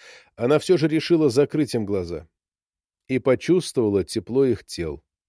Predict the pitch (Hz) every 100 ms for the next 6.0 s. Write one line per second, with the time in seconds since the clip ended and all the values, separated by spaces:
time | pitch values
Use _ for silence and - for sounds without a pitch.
0 | _ _ _ _ _ _ _ _ - 147
1 | - 143 - 135 113 120 101 113 98 92
2 | 85 76 71 _ _ _ _ _ - -
3 | _ - 120 127 147 131 139 - - 147
4 | 117 107 120 - 127 113 147 - 104 92
5 | 104 98 - 101 87 87 90 76 73 62